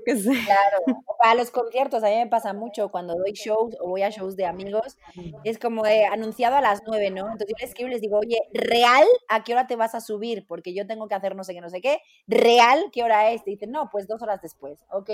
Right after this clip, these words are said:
Speaker 2: pues dos horas
Speaker 1: Ya.
Speaker 2: después <laughs> llego. Sí, así se siente.
Speaker 1: Claro. ¿Y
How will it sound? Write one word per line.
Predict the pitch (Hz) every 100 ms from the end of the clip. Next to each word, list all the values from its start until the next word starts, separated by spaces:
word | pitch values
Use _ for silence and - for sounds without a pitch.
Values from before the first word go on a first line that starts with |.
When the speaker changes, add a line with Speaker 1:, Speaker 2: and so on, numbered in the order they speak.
| 208
Speaker 2:
pues | 165 -
dos | 160 185
horas | 175 175
Speaker 1:
Ya. |
Speaker 2:
después | 190 214 214 180
<laughs> |
llego. | 208 185 - 220 214 - 214 185
Sí, | 180 170
así | 156 156
se | - 139
siente. | 180 175
Speaker 1:
Claro. | 160 156 160 _ _ 226
¿Y | 233 233 226 226